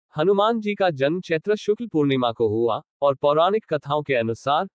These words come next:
भगवान विष्णु ने राम के अवतार के समय सभी देवताओं को अलग-अलग अवतार लेने का संकल्प किया था,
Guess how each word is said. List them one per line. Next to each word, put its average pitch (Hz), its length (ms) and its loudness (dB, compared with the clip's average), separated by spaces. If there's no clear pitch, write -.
भगवान 139 440 0
विष्णु 165 360 -2
ने 175 140 0
राम 143 220 0
के 185 120 0
अवतार 156 380 0
के 160 120 -4
समय 131 300 -2
सभी 151 300 -4
देवताओं 151 460 0
को 226 140 0
अलग-अलग 131 520 -2
अवतार 156 340 0
लेने 135 300 0
का 175 120 -4
संकल्प 156 420 -2
किया 110 240 -2
था, 117 220 -8